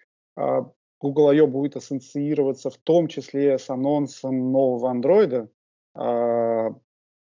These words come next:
или, по крайней мере, какой-, какой-то его презентации, поскольку, как я теперь понимаю, бета,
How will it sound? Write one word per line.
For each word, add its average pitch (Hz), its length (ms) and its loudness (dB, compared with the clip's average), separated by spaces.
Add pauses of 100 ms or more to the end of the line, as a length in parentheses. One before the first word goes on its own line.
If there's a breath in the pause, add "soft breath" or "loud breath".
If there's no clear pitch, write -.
(880)
или, 151 240 0
по 131 100 0
крайней 131 240 0
мере, 127 200 0
какой-, 131 440 0
какой-то 131 380 -4
его 120 120 -2
презентации, 123 480 -2
поскольку, 117 640 -6 (240)
как - 240 -10
я 131 100 2
теперь 117 200 -8
понимаю, 127 500 -6 (300 soft breath)
бета, 123 680 0